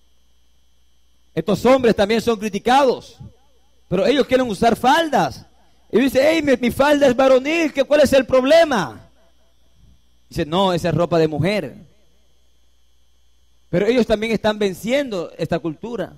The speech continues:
aún en América. Vea este eslogan encontrado en una página web. "Protesta de hombres con faldas bien puestas.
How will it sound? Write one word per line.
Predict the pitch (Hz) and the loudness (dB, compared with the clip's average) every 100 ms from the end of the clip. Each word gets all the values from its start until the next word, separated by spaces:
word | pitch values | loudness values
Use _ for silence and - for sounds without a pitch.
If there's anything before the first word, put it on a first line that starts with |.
| - - | -20 -4
aún | 170 202 330 339 | 2 2 2 -2
en | 247 | -2
América. | 185 160 147 139 120 101 - _ _ _ _ _ _ _ _ _ _ _ _ _ _ | -2 -4 -6 -6 -12 -16 -20 _ _ _ _ _ _ _ _ _ _ _ _ _ _
Vea | 196 277 311 | 4 6 4
este | 262 254 226 269 | 4 2 2 4
eslogan | 240 190 233 302 330 254 175 143 139 | 4 4 2 4 4 2 0 -4 -8
encontrado | 185 202 170 240 | -6 -4 2 4
en | 247 | 4
una | 240 | 2
página | 220 233 214 | 0 0 0
web. | 196 226 269 - - - _ _ _ _ _ _ _ _ | 0 2 2 -2 -12 -20 _ _ _ _ _ _ _ _
"Protesta | - 220 196 269 320 320 - 302 | 0 2 2 4 4 4 2 2
de | 254 | 4
hombres | 240 269 294 294 262 | 6 6 6 4 4
con | - 233 | 4 0
faldas | 196 247 269 285 269 185 | 2 2 4 4 2 0
bien | 208 302 269 | 2 2 0
puestas. | - 277 285 - 202 160 123 | 0 4 4 2 -4 -4 -6